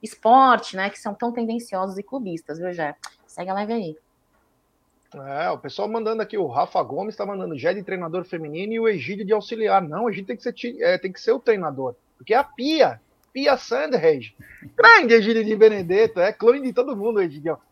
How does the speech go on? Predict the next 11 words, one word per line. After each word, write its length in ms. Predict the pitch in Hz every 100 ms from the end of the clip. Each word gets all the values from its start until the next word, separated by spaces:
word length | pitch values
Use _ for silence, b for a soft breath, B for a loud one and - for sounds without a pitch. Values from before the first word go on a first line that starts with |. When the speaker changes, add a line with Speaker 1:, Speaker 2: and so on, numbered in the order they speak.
| _
Speaker 2:
Ele 140 | 147 190
ia 80 |
botar 300 | 214 233 233
respeito, 460 | 302 359 - 240 226
todo 140 | 208
mundo 140 | 262 277
ia 80 | 359
querer 220 | 254 269
jogar 220 | 254 302
bem, 200 | 254 247
porque 280 | - 190